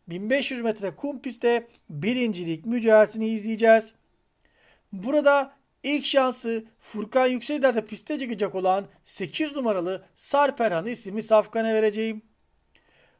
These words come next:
Rakibense ise öncelikli ismim Görkem Özçelik'le de piste çıkacak olan on numaralı Beyzadem isimli safkan olacak.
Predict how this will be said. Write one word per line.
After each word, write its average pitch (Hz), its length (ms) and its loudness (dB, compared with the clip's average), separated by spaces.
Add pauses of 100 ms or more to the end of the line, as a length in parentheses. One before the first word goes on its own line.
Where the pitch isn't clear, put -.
(140)
Rakibense 262 640 0
ise 254 360 -2 (200)
öncelikli 208 540 0
ismim 247 380 -6 (140)
Görkem 190 500 0
Özçelik'le 254 500 0
de 202 120 -2
piste 294 340 -6
çıkacak 214 380 -4
olan 202 360 0 (240)
on 320 280 4
numaralı 196 540 -2 (160)
Beyzadem 202 800 2
isimli 233 360 -6
safkan 233 440 2
olacak. 240 540 0